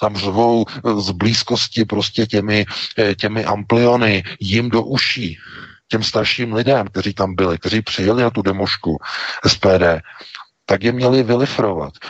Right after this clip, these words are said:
No jo, jenže když organizátor demonstrace řekne,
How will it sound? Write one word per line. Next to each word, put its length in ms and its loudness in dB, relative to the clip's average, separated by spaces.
No 180 0
jo, 280 0
jenže 260 -2
když 220 -2
organizátor 680 0
demonstrace 520 -4
řekne, 440 -2